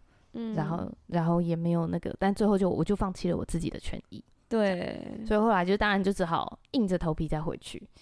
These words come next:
Speaker 2: 这样。
Speaker 1: 嗯。
Speaker 2: 嗯，就回去原本的服侍团队，或者原本的服侍状态这样子。
Speaker 1: 嗯，嗯，嗯。
Speaker 2: 嗯，好，那，那就是第一个方法嘛，就是会想说，“嗯，一声不吭的就离开”这样。
Speaker 1: 对。
Speaker 2: 对。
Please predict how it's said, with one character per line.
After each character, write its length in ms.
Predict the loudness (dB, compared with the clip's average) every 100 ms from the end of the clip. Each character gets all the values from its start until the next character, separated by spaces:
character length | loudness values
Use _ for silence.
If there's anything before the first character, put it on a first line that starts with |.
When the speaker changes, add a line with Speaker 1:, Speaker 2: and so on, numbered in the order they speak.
| _
Speaker 2:
这 100 | -16
样。 60 | -14 -8
Speaker 1:
嗯。 180 | -6 -4
Speaker 2:
嗯， 280 | -4 -8 -12 -2
就 160 | 0
回 120 | 2
去 160 | 2 2
原 140 | 2
本 100 | 0
的 100 | -2
服 160 | -2 -2
侍 140 | 0
团 220 | 0 0 0
队， 160 | 2
或 120 | 2
者 160 | 0 -4
原 260 | -4 -2 0
本 100 | 0
的 80 | -2
服 160 | -4
侍 220 | -4 -6
状 200 | -6 -8 -6
态 160 | -6 -8 -8
这 100 | -6
样 120 | -6
子。 120 | -4
Speaker 1:
嗯， 100 | -6 -8
嗯， 140 | -12 -14 -20 _
嗯。 120 | -4
Speaker 2:
嗯， 60 | -4 -10 -20 -18 -14
好， 200 | -8 -8 -10 -20 -20 -2
那， 120 | 2
那 140 | 4 4
就 120 | 4
是 360 | 4 4 2 -2 _ _ _ _ -20 _
第 120 | 0
一 20 |
个 100 | 2
方 260 | 2 0 -4
法 140 | -4
嘛， 140 | -4 -6 -16
就 120 | -8 -4
是 180 | 0
会 380 | 2 2 2 0 -8
想 180 | -10 -10
说 280 | -2 0 0 -2
，“嗯， 160 | -4 -4 _
一 80 | -2
声 200 | 0 0
不 120 | 0
吭 160 | 0
的 100 | 0
就 140 | 0 0
离 120 | -2
开” 200 | -10 -10 -8
这 80 | -10
样。 120 | -10 -4
Speaker 1:
对。 400 | 0 2 2 -2
Speaker 2:
对。 160 | -6